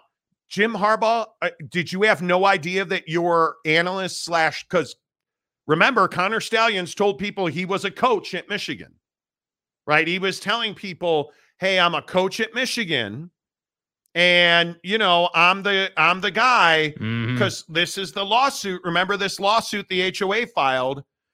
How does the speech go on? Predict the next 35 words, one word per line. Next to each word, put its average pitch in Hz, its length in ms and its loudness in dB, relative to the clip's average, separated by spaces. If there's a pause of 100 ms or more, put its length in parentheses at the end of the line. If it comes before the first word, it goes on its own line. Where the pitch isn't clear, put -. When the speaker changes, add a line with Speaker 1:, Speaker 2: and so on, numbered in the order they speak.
(240)
Speaker 1:
Uh, 165 220 4
look 208 260 -2
at 247 140 -2 (200)
the, 202 160 -2 (100)
the 180 120 -2
third 208 360 0
paragraph. 196 720 -2
"I 170 180 6
suspect 196 680 -2
that 175 220 2
whoever 185 460 2
has 190 140 -2
chosen 202 460 -4
to 165 100 -8
sue 208 240 -10
me 185 180 -6
either 170 280 0
doesn't 180 420 -2
like 185 160 -2
the 175 100 -4
fact 175 320 0
that 165 100 -2
I'm 170 180 2
a 143 60 -2
veteran, 123 600 0 (440)
is 190 200 0
a 185 60 2
Michigan 196 480 -6
State 196 340 -4
fan, 180 280 -6
and 180 280 0
knows 196 440 6
I'm 202 180 2
a 196 100 4
Michigan, 202 720 -2